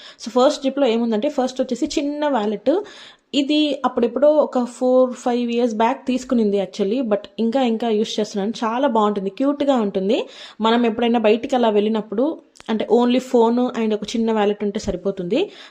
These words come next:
So, ఇలా వెళ్ళిపోవచ్చు. చాలా, చాలా బాగుంటుంది. క్వాలిటీ అయితే ఇంకా బాగుంటుంది. ఇది అప్పుడెప్పుడో ఫోర్, ఫైవ్ ఇయర్స్ బ్యాక్ తీసుకున్నాను.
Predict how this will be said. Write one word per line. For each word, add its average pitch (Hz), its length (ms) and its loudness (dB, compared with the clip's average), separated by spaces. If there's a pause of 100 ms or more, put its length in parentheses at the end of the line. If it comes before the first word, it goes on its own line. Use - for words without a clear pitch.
(120)
So, 214 60 6
ఇలా 208 180 6
వెళ్ళిపోవచ్చు. 196 640 2
చాలా, 233 280 -2
చాలా 240 200 0
బాగుంటుంది. 202 400 0
క్వాలిటీ 269 360 0
అయితే 294 200 4
ఇంకా 240 220 0
బాగుంటుంది. 202 760 -2
ఇది 269 160 2
అప్పుడెప్పుడో 240 420 -2
ఫోర్, 247 320 0
ఫైవ్ 247 160 -2
ఇయర్స్ 247 260 -2
బ్యాక్ - 260 -2
తీసుకున్నాను. 233 540 -2